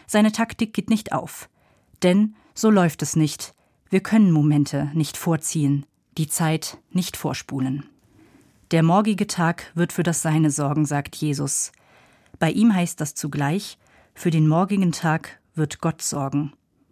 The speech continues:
Daraus spricht ein großes Vertrauen. Es hilft mir beim Sortieren der Tage. Eins nach dem anderen, nicht vorspulen. Jedem Tag sein eigenes lassen. Das ist genug. Vielleicht sogar öfter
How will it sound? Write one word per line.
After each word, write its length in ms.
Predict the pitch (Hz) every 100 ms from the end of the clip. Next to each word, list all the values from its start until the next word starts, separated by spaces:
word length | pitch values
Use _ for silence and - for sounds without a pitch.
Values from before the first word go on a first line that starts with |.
| _ _ -
Daraus 300 | 190 233 -
spricht 340 | - 202 -
ein 100 | 180
großes 320 | 170 196 196
Vertrauen. 600 | - 185 - 180 147 139 - _ _ - - _ _ _
Es 160 | 180
hilft 340 | - 226 - -
mir 320 | 196 247 269 - -
beim 200 | 185 180
Sortieren 600 | 175 - - 226 208 180
der 140 | 170
Tage. 500 | - 165 147 131 240 - _ _ _ _ -
Eins 300 | 196 220 -
nach 160 | 165
dem 160 | - 139
anderen, 540 | 190 185 175 160 156 - _ _ _
nicht 340 | 160 180 -
vorspulen. 720 | - 160 - - 151 135 135 139 - _ - - _
Jedem 340 | - 180 208 202
Tag 460 | - 156 156 - _ _
sein 260 | - 151 147
eigenes 560 | - 160 151 147 147 -
lassen. 420 | 151 143 - 147 - _ _ _ _
Das 120 | 196
ist 180 | 196 -
genug. 440 | 254 233 190 - - _ _ _ _ _
Vielleicht 500 | _ - 208 220 -
sogar 280 | - 214 196
öfter 500 | 175 180 - 175 175